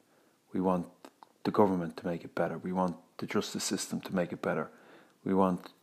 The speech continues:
the president or the Taoiseach to make it better. We want, um, our husbands and wives and our, and our spouses to make it better.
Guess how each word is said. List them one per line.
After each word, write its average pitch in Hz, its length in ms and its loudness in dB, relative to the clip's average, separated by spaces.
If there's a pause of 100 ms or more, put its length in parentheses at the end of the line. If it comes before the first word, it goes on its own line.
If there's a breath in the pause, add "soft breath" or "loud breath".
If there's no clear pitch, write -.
(640)
the - 80 -8
president 87 720 2
or 78 60 -12
the 85 100 -8
Taoiseach 95 480 0
to - 80 -6
make 87 180 -4
it - 100 -14
better. 82 300 -4 (760 soft breath)
We 95 80 2
want, 95 320 2 (720)
um, 90 580 2 (220)
our 101 100 0
husbands 95 460 4
and 90 100 0
wives 87 400 6
and 87 100 -2
our, 85 160 -4 (720 soft breath)
and 98 100 -2
our 87 80 -2
spouses 90 540 4
to - 100 -8
make 87 220 -4
it - 80 -12
better. 80 320 0